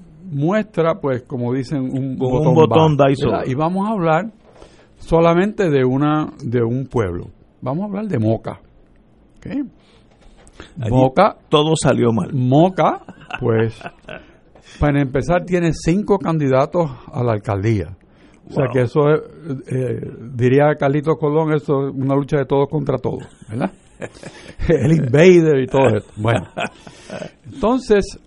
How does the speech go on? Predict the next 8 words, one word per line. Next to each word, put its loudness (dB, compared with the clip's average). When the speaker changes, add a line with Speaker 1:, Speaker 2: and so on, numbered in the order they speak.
Speaker 1:
obviamente, 0
a -6
Moca 0
ni 0
en 0
el 0
área 2
oeste 0